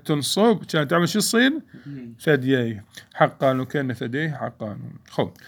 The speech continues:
Speaker 1: ولكن الاستدراك يقع بين كلامين متغايرين. نحو: "جاء زيد لكن عمرا لم يجيء". شاهد كلامنا وين؟ في لكن وقعت بين جملتين، جاء زيد وذا الجملة الثانية لم يجي. كلامين متغايرين، هاي معناها.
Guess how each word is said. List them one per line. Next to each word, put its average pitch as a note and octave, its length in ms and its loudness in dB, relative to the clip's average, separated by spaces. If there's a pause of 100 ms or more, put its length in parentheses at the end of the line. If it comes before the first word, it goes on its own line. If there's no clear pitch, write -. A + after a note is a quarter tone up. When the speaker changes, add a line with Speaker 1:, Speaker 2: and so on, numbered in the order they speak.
(240)
Speaker 1:
ولكن B3+ 540 10
الاستدراك D#3+ 680 0
يقع F3+ 240 2
بين F#3 260 0
كلامين D#3+ 540 0
متغايرين. C3 640 0
نحو: D#3+ 180 4
"جاء F3 480 10
زيد D#3+ 540 0
لكن E3+ 880 4
عمرا E3+ 480 0
لم G3 400 2 (520)
يجيء". C3+ 460 2
شاهد C#3 240 4
كلامنا D#3 320 2
وين؟ F#3 300 4
في D#3 200 0
لكن C#3+ 480 4
وقعت F3 320 2
بين E3 160 2
جملتين، C#3+ 540 0
جاء E3+ 240 8
زيد A3 340 4 (680)
وذا D3+ 240 4
الجملة F3+ 320 4
الثانية G#3+ 440 10
لم F3 120 8
يجي. A#2 720 -6 (180)
كلامين D#3 360 4
متغايرين، D#3 840 8
هاي B2 180 2
معناها. A2 560 -6